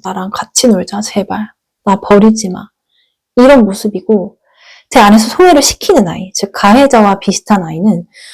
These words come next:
"너랑 놀고 싶지 않아. 그렇게 초라한 너와 놀면 나도 같은 존재가 돼. 두려워. 나도 살아야 돼. 너랑 같이 놀 수가 없어." 이런 모습이에요.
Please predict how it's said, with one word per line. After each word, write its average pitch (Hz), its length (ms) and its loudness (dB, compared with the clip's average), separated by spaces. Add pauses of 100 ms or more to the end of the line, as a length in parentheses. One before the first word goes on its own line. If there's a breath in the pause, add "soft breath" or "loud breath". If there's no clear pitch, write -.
(160 loud breath)
"너랑 226 300 4
놀고 208 300 4
싶지 - 320 -8
않아. 185 400 -12
그렇게 254 360 0
초라한 359 500 2
너와 196 300 2
놀면 196 300 -4
나도 208 260 2
같은 277 460 0
존재가 180 400 -6
돼. - 60 -20 (420)
두려워. 185 520 0 (420)
나도 226 220 2
살아야 240 420 0
돼. 185 260 -14 (320 soft breath)
너랑 247 220 6
같이 220 260 -2
놀 208 160 4
수가 277 280 -8
없어." - 440 -16 (400)
이런 269 280 4
모습이에요. 190 580 -8